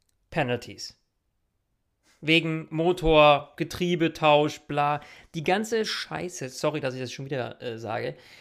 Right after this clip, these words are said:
den ganzen Kack, den wir am Anfang der Saison ja schon erwartet hatten, dass wir irgendwie spätestens bei der, ab der Saisonhälfte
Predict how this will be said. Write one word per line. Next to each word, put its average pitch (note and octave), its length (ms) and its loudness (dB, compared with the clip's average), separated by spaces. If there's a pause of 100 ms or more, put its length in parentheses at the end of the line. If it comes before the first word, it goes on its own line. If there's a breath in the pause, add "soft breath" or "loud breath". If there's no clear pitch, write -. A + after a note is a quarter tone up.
(180 loud breath)
den D#3+ 100 2
ganzen G3+ 360 0
Kack, - 300 -6 (240 loud breath)
den E3+ 140 4
wir E3+ 180 4
am E3+ 120 -2
Anfang G#3 320 -2
der F#3+ 100 0
Saison F3 320 2
ja D3+ 140 0
schon D3 340 -2
erwartet D#3+ 540 2
hatten, D#3 320 -6 (180 soft breath)
dass D3+ 180 -2
wir F3 120 2
irgendwie F3+ 180 0
spätestens F#3 560 -2
bei E3 140 0
der, D#3 260 0
ab - 140 -8
der D#3+ 160 -2
Saisonhälfte D3+ 880 -2